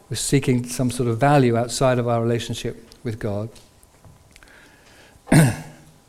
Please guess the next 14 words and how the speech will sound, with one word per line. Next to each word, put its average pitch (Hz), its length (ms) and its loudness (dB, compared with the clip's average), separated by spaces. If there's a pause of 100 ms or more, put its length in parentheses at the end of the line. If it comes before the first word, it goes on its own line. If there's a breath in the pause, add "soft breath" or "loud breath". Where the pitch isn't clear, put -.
(600 soft breath)
And 147 80 0
maybe 180 200 8
in 175 220 2
the 165 80 6
quietness 143 560 4
or 131 140 2
during 143 200 4
the 143 60 4
song 143 240 4
you'll 139 80 4
be 147 80 6
able 143 120 4
to 139 60 -4
think, 147 460 -2